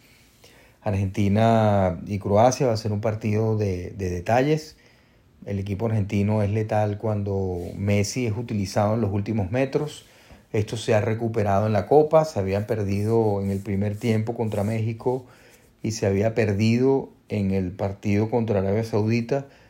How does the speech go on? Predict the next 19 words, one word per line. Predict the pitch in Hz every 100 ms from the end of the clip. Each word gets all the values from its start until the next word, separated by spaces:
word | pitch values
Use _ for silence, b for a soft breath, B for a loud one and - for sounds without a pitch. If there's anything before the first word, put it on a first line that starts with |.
| B _
pero | 113 110
Argentina | 104 104 101 107
lo | 110 107
ha | 101
recuperado | 101 110 117 113 101 98 101 117
en | 120
donde | 113 107 104
es | 95
letal, | 120 113 98 101
que | 104 101
es | 95
en | 95
estos | 95 98
tres | - 95
cuartos, | - 98 90 85 95 92 - B B B _
en | 110
el | 107
último | 113 120 131 117
cuarto | 113 104 98 98 110 107 95